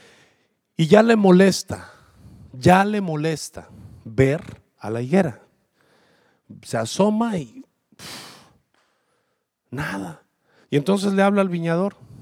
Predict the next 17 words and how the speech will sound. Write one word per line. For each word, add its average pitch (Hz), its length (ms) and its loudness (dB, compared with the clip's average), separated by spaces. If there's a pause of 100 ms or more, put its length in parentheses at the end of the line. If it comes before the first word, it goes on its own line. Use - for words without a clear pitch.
(160)
y 151 60 -2
dice, 160 140 0
"¿Sabes 190 320 2
qué? 240 240 -2 (420)
Es 170 180 0
el 214 140 -2
tercer 190 360 2
año 190 260 0
ya. 175 300 -4 (300)
Ya 151 260 2
en 143 160 -4
enero 214 400 6
del 185 140 4
dos 170 180 4
mil 202 160 0
veinte, 185 460 0 (960)
yo 156 420 0